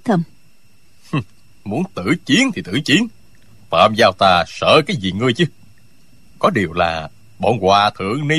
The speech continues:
Speaker 2: cô thối tha kia uống thuốc giải chưa lâu, tạm thời công lực chưa phục hồi được.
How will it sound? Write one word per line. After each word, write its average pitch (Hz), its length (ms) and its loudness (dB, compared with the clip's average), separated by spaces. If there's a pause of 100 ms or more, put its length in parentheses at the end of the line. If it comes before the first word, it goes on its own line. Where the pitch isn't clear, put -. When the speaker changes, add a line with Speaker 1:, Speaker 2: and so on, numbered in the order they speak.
(100)
Speaker 2:
cô 123 220 -6
thối 226 320 0
tha 113 240 -2 (140)
kia 101 200 -4 (240)
uống 147 160 -4
thuốc - 160 -10
giải 98 180 2 (100)
chưa 120 220 2
lâu, 104 280 4 (680)
tạm 104 200 -2
thời 90 340 0
công 110 160 -6
lực 92 240 -8
chưa 175 240 2
phục 110 180 0
hồi 90 240 2
được. 90 200 -2